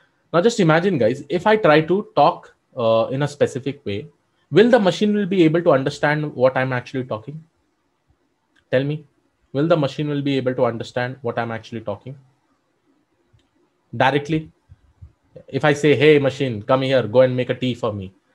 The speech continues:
directly it will not understand, right? So we need to convert this text data into some numerical representation, and that representation is basically called as vectors. So while converting this into a numerical vectors, there are various techniques.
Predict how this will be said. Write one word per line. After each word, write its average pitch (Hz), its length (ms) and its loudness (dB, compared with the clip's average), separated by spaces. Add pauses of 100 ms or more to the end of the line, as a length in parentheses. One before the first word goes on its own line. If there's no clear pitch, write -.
(140)
directly 220 300 4
it 190 60 2
will 185 180 0
not 165 120 -4
understand, 113 480 -6
right? 139 220 -8 (340)
So - 160 0
we 208 220 2
need 247 180 -2
to - 80 -2
convert 170 480 0
this - 160 -6
text 135 340 0
data 120 440 -2
into 190 280 -4
some 208 320 0
numerical 156 460 0
representation, 113 680 -2
and 151 180 -4
that 175 240 2
representation 127 680 -4
is 117 120 -10
basically 110 340 -10
called 107 220 -6
as 127 140 -6
vectors. 104 680 -12 (1400)
So - 140 -2
while 180 240 6
converting 214 560 4
this 233 200 -2
into 170 380 -2
a 135 160 2
numerical 131 460 -2
vectors, 123 640 -4
there 151 140 2
are 175 60 0
various 127 360 -4
techniques. - 640 -12